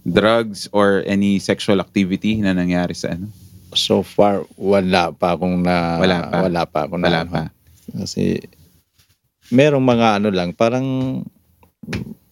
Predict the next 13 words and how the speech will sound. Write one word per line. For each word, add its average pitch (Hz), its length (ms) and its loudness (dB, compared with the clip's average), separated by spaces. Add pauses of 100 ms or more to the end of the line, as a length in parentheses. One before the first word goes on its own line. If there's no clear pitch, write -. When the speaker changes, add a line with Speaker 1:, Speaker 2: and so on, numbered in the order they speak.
(280)
Speaker 2:
kissing-kissing 120 720 2
lang. 87 320 -2
Pero 104 260 0
yung 110 600 2 (840)
wala, 107 300 4
sex - 380 0
yung - 160 -8
wala. - 120 -10
Speaker 1:
Wala, 90 300 2
wala. 80 300 -4
Speaker 2:
Wala. - 20 -6 (280)
Speaker 1:
Okay, 73 200 -4
okay. 73 220 -6